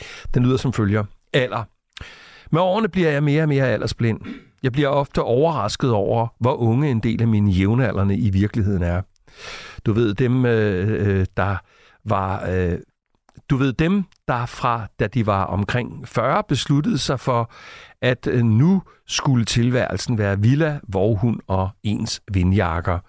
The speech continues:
Der kan jeg godt få en fornemmelse af, at dem, der er yngre, end jeg selv er, faktisk opleves ældre. Ikke mindst sætningen, "Ja, nu er vi jo ikke helt unge mere", som en slags, øh, godkendt undskyldning for ikke at foretage sig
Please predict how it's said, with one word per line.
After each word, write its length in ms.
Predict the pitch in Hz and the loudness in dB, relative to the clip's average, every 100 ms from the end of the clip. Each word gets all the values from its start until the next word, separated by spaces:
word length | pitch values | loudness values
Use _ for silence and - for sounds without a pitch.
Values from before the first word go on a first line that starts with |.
| - - - - - _ _ - | -18 -20 -20 -20 -20 _ _ -6
Der 80 | 104 | -4
kan 200 | - 120 | 0 0
jeg 120 | 98 | 0
godt 220 | 98 113 | -2 -2
få 220 | - 110 | -2 0
en 100 | 95 | 0
fornemmelse 540 | - 101 92 98 - 95 | 0 0 0 0 0 0
af, 160 | 95 | 0
at 200 | 95 95 | -2 -4
dem, 160 | 98 92 | 0 0
der 120 | 92 | 2
er 120 | 85 - | -2 0
yngre, 340 | 147 262 269 | 2 2 2
end 80 | 175 | 0
jeg 100 | 139 | -4
selv 240 | - 123 95 | -4 -4 -2
er, 140 | 104 | -4
faktisk 540 | - - - 98 - - - | -4 -8 -4 -6 -6 -14 -8
opleves 460 | 80 101 - - - | -6 -4 -4 -6 -4
ældre. 440 | 92 87 92 85 82 _ - - - - - - - | -2 0 0 -2 -2 _ -12 -10 -10 -14 -20 -18 -4
Ikke 220 | 240 269 | -2 0
mindst 420 | 240 233 - - | 0 0 -4 -4
sætningen, 600 | - 196 190 196 170 160 | 0 -2 0 -2 0 0
"Ja, 120 | 156 | 2
nu 160 | 156 170 | 2 2
er 40 | |
vi 120 | 165 170 | 2 2
jo 80 | |
ikke 180 | 160 160 | 2 2
helt 320 | 165 220 160 - | 2 2 -2 0
unge 240 | 151 160 196 | 0 2 2
mere", 440 | 143 131 170 131 - - | 2 2 2 -2 -10 -16
som 260 | - 117 | -8 -4
en 100 | 101 | -2
slags, 480 | 101 - 98 - - | -2 -4 -6 -6 -4
øh, 240 | 127 104 98 - - - | 0 0 0 -6 -20 -4
godkendt 460 | 156 165 165 160 131 | 0 0 0 -2 0
undskyldning 720 | 170 208 - 202 127 123 107 | -2 0 0 0 2 0 0
for 140 | 110 | 0
ikke 200 | 98 110 | 0 -2
at 80 | 117 | -2
foretage 500 | 98 101 - 120 95 | -2 -2 -2 -4 -4
sig 240 | - 98 | -2 -4